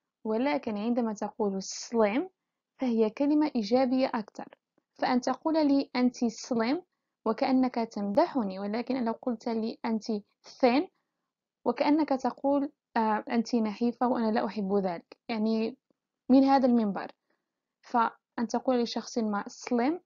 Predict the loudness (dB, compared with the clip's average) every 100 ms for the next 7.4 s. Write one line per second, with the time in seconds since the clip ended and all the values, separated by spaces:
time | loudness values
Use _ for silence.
0 | -6 -6 -4 -2 -2 -4 -6 -4 -4 -2
1 | -2 -4 -6 _ _ _ _ 2 2 -4
2 | -12 _ _ _ _ _ _ _ _ _
3 | _ _ _ _ _ _ _ _ _ -2
4 | 2 4 2 -4 _ -20 _ _ _ _
5 | _ _ _ _ _ _ _ _ _ _
6 | _ _ _ _ _ _ _ _ 4 8
7 | 8 6 4 0